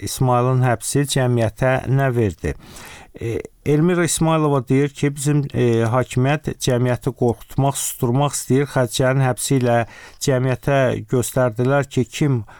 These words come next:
haqq sözünü deyirsə, səsini kəsəcəyik. Xədicənin həbsi xalqı qorxutmaq məqsədi ilə edilib.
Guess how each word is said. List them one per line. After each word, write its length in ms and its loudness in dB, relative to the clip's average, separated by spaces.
haqq 240 -2
sözünü 520 0
deyirsə, 500 2
səsini 540 0
kəsəcəyik. 720 0
Xədicənin 580 0
həbsi 460 0
xalqı 580 2
qorxutmaq 840 0
məqsədi 680 0
ilə 160 0
edilib. 480 2